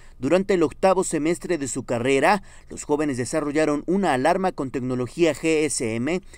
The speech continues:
integrada por sensores de presencia y movimiento, cuya finalidad es alertar a las personas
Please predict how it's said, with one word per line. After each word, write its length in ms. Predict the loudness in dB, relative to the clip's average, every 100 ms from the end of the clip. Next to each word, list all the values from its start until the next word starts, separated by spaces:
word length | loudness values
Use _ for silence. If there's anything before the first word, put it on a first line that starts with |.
| -10
integrada 540 | -8 -2 0 2 0
por 180 | 0 -4
sensores 420 | -4 -2 0 0
de 120 | -2
presencia 480 | -4 -4 -2 -2 -2
y 40 | -2
movimiento, 760 | -2 -2 0 0 0 -4 -6 -8 -20 -12
cuya 240 | -2 -2
finalidad 640 | -2 -4 -2 0 0 0 -2
es 140 | -4
alertar 380 | -2 -2 -2 -2
a 40 | -2
las 160 | -4
personas 600 | -6 -8 -4 -2 -2 -4